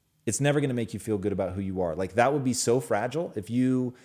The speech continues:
um, pride yourself on money, your house, your car, your clothes.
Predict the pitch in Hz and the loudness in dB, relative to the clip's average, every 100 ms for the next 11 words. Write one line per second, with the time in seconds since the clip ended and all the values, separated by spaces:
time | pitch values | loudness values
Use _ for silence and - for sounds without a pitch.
0 | - - 98 92 - 113 120 117 117 107 | -20 -6 -4 -2 2 2 2 0 0 0
1 | 98 92 101 107 107 104 92 87 90 101 | -2 -2 -2 -2 -2 -4 -6 -6 -6 -4
2 | 107 104 - - 92 - 110 104 104 92 | -2 -2 -4 -8 -10 -4 2 4 2 0
3 | 90 - 107 107 104 101 | -6 -6 0 2 2 -2